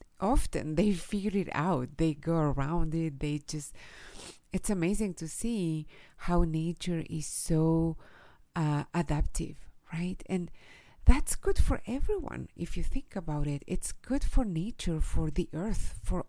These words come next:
all of us, that trees are programmed to just take and grow and receive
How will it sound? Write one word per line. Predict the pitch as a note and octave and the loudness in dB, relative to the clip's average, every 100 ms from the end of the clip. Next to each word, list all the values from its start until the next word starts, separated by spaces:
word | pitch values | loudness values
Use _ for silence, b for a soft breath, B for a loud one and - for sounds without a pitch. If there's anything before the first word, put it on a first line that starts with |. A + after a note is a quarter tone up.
| - | -4
all | F3+ C4+ | 0 0
of | C#4 - | 0 -4
us, | - - - B B B B B | -6 -8 -10 B B B B B
that | E3+ E3+ E3+ E3 - | 2 4 4 -4 -10
trees | - F#3+ F3+ G3+ A3+ - - - - _ _ _ - | -8 -4 -4 -4 -6 -8 -10 -18 -20 _ _ _ -4
are | E3+ - - | -2 0 6
programmed | - G#3+ - F#3 - A3+ - - - - | 6 6 -2 -4 -6 -10 -10 -12 -14 -8
to | E3+ | -6
just | D#3+ - E3 D#3 - | -4 -4 -4 -6 -6
take | D#3+ F3 G3+ | -2 -2 -4
and | B3 A3+ | -8 -6
grow | F3+ E3+ E3 E3+ | -2 0 0 -2
and | - F3+ | -2 -2
receive | G#3 G3+ - C3+ C#3 D#3 | -2 -2 -6 -4 -4 -4